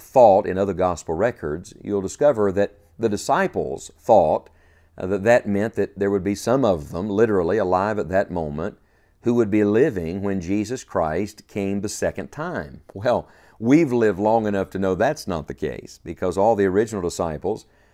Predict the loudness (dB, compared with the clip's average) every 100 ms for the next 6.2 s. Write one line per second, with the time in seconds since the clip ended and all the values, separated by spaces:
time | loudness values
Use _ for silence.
0 | _ -12 -4 2 4 4 0 -2 -4 -8
1 | _ _ -6 -2 -2 0 0 0 -2 0
2 | 0 2 2 2 0 -2 -2 -2 -2 0
3 | 4 2 0 -8 -4 -4 -4 -6 -4 -2
4 | -2 -6 -12 -14 -14 _ _ -6 -4 0
5 | -2 -2 -4 -4 -2 -4 -2 -4 -4 -6
6 | -10 -14